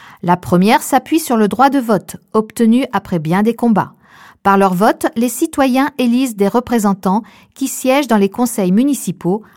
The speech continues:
à l'Assemblée nationale, au Parlement européen. La remise en cause de ce fonctionnement est dangereuse et il est préférable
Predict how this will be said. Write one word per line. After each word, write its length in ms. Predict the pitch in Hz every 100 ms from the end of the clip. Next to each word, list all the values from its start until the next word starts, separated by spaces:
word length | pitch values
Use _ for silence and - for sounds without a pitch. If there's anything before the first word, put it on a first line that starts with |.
| -
à 100 | 226
l'Assemblée 420 | 262 254 208 190
nationale, 580 | 160 147 143 139 156 214 _ -
au 100 | 214
Parlement 480 | 202 165 151 190
européen. 420 | 254 254 254 147 - _ _ _ - - -
La 160 | 175 185
remise 320 | 226 240 226
en 60 |
cause 260 | 220 247 233
de 100 | 180
ce 180 | 175 180
fonctionnement 580 | - 294 - 285 285 330
est 80 |
dangereuse 640 | 320 311 277 226 196 151 - - - -
et 100 | 214
il 140 | 208
est 60 | 160
préférable 800 | - 349 - 214 165 185 247